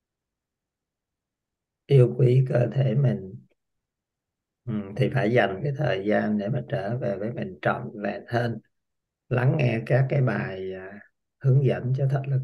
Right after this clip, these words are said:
kỹ. Cho dù quý vị, à, <clears throat> có là học viên cũ đi chăng nữa, thì, à, cũng phải thực tập nghiêm chỉnh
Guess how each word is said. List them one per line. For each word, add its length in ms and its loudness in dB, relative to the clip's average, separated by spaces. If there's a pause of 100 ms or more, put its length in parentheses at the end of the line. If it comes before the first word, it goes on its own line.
kỹ. 460 -2 (1200)
Cho 120 4
dù 340 0
quý 140 2
vị, 400 0
à, 260 -8 (420)
<clears throat> 100 -6 (1600)
có 140 6
là 160 8
học 260 -4
viên 640 2 (240)
cũ 300 4
đi 200 6
chăng 220 0
nữa, 380 0 (920)
thì, 320 0
à, 300 -8
cũng 160 -2
phải 220 0
thực 120 -2 (120)
tập 220 -4
nghiêm 540 0
chỉnh 400 2